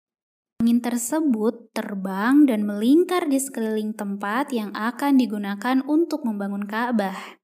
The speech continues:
Tak menunggu lama, Ibrahim dan Ismail lalu mengikuti arahan angin tersebut. Pembangunan Baitullah dimulai dengan memasang pondasi-pondasi dan tiang-tiang utamanya.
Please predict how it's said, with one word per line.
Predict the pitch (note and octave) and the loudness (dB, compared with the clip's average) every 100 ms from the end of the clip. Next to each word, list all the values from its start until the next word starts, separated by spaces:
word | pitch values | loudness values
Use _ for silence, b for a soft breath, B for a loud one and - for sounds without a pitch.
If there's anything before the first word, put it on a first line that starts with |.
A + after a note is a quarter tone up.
| _ _ _ _ _ _ _ _ _ | _ _ _ _ _ _ _ _ _
Tak | C4 | 2
menunggu | C4+ C4+ C#4 C#4 | 6 8 8 6
lama, | C4+ D4 F4+ C4+ F3+ G#3 C4+ - - | 4 2 4 2 0 -4 -4 -10 -8
Ibrahim | A3+ G#3 G#3 G3+ G3+ C#4 D4 | -4 -4 -4 -6 2 6 6
dan | B3 | 6
Ismail | G#3+ - G3+ G3+ A#3 C#4 D4 - _ _ | -2 -6 -6 -2 2 4 4 0 _ _
lalu | A3 G#3+ A#3+ E4 E4+ | -2 0 4 6 6
mengikuti | B3+ A3+ - G#3+ G#3+ | 6 4 -2 -6 -6
arahan | G#3 G3+ A#3 C#4 D4+ C#4 | -6 -4 -2 0 4 4
angin | G#3+ G3 G3 | 2 -2 -4
tersebut. | G3 G3+ A#3+ A#3+ G#3 F#3 - _ _ _ _ _ _ _ _ _ _ _ _ _ _ _ _ _ _ | -6 -4 0 2 2 -2 -12 _ _ _ _ _ _ _ _ _ _ _ _ _ _ _ _ _ _
Pembangunan | C#4 C#4 C4 C4+ D4+ G#4 D#4+ | 4 6 8 8 6 4 2
Baitullah | B3+ A#3+ A#3 A3 C4 | 2 0 -2 0 2
dimulai | D4 A#3 G#3+ A3+ C4+ D4 | 4 2 2 2 4 4
dengan | A#3+ G#3+ | 2 0
memasang | G#3+ G#3+ A#3 B3+ C#4 C#4 | 0 0 0 0 2 2
pondasi-pondasi | A#3+ A3 A#3 D4 E4+ E4+ C#4 A#3+ G#3 G3+ - D4 B3+ | 2 2 2 0 -2 0 4 4 2 -4 0 2 2
dan | G#3+ | 0
tiang-tiang | G#3+ A#3 C4 C4+ C4 G#3+ G#3 | 0 2 4 2 2 -2 -4
utamanya. | G3+ G3+ G3+ G#3 B3+ A#3 F#3+ | -6 -4 -2 2 4 2 -2